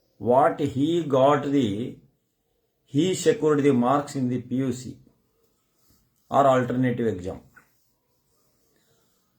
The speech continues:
ಆ ಮೊದಲನೇ ಎಕ್ಸಾಮ್‌ನಲ್ಲಿ ಏನು ಹುಡುಗ ಪರ್ಫಾರ್ಮೆನ್ಸ್ ಮಾಡಿರ್ತಾನೆ,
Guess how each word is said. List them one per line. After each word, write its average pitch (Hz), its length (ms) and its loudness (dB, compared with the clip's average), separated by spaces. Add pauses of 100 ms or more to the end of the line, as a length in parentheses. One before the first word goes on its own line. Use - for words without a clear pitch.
(320)
ಆ 135 60 2
ಮೊದಲನೇ 151 600 4
ಎಕ್ಸಾಮ್‌ನಲ್ಲಿ 165 840 4
ಏನು 160 220 2
ಹುಡುಗ 147 280 2
ಪರ್ಫಾರ್ಮೆನ್ಸ್ 139 760 0
ಮಾಡಿರ್ತಾನೆ, 113 920 -4